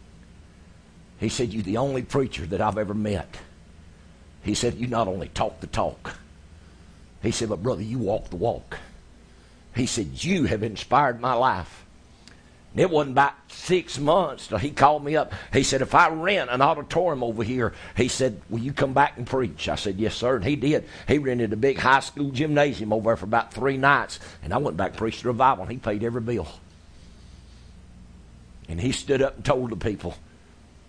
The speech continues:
He said, "There's something in this man. There's something different." He said, "I've been in church all my life.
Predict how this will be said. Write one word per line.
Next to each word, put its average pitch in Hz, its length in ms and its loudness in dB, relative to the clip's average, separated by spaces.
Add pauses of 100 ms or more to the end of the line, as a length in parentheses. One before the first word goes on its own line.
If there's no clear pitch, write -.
(880)
He 98 100 -2
said, - 380 -4 (580)
"There's 131 180 2
something 113 260 0
in 131 120 -2
this 123 200 -4
man. 85 240 -6 (1600)
There's - 200 4
something 131 440 2
different." - 640 0 (800)
He 113 80 -2
said, 131 160 2
"I've 147 140 4
been 143 100 0
in 117 100 -4
church - 300 -2
all 147 200 4
my 151 200 2
life. 135 240 4